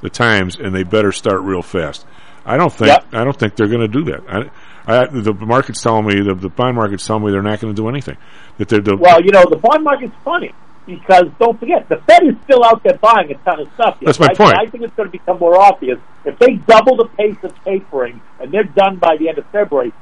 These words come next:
Speaker 2: then suddenly there's not gonna be that buyer of last resort in the bond market, and who's gonna be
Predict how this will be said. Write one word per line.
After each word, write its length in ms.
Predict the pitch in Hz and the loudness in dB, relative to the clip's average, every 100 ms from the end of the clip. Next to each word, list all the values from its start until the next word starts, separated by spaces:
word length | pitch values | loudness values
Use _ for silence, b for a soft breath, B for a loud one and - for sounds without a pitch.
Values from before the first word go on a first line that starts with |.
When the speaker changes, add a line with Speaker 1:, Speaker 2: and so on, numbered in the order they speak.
| - | -8
Speaker 2:
then 220 | 226 277 | -8 -2
suddenly 280 | 262 254 240 | -2 -2 -4
there's 180 | 196 185 | -8 -2
not 160 | 226 | 0
gonna 140 | 226 202 | 0 -4
be 140 | 233 | 0
that 280 | 214 170 - | 2 2 0
buyer 340 | 185 196 190 | 2 2 2
of 140 | 165 - | -2 0
last 260 | 185 185 - | -2 -2 -4
resort 360 | 151 202 190 | -2 -2 -2
in 80 | 147 | -6
the 60 | 185 | 0
bond 320 | 226 254 185 | 2 2 -2
market, 420 | 120 113 151 160 - - | -4 -4 -6 -6 -6 -6
and 140 | 143 | 0
who's 240 | 285 302 | 2 2
gonna 180 | 277 262 | 2 0
be 140 | 240 | -2